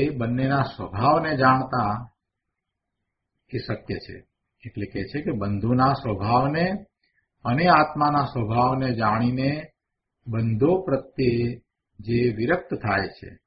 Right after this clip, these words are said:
કઈ રીતે વિરક્ત થાય? કે આત્માના સ્વભાવને જાણે એટલે પછી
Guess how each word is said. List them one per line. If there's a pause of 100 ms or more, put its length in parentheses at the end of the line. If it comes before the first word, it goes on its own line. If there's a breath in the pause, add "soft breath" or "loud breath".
(440)
કઈ
રીતે
વિરક્ત (120)
થાય? (840)
કે
આત્માના
સ્વભાવને (120)
જાણે (240)
એટલે
પછી